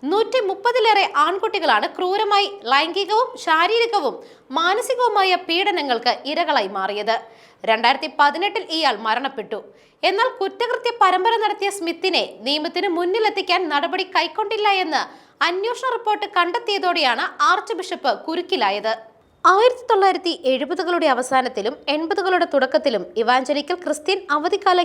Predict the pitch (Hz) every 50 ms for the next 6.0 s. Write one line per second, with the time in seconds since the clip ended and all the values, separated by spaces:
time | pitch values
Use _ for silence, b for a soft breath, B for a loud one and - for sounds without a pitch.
0 | 359 339 311 285 294 302 285 320 320 285 311 302 302 - 294 285 311 294 370 320
1 | 320 320 - 226 185 156 - B B B B B B - - 370 359 349 427 440
2 | 466 466 480 494 - - 370 403 415 392 403 392 - 381 349 349 349 359 311 330
3 | 320 285 - - - - 269 262 269 302 339 370 392 349 381 349 359 349 320 302
4 | 247 214 247 302 302 294 285 294 320 302 392 370 415 381 381 370 349 349 339 339
5 | 330 302 233 269 277 294 269 349 370 370 359 370 349 - - 262 196 220 247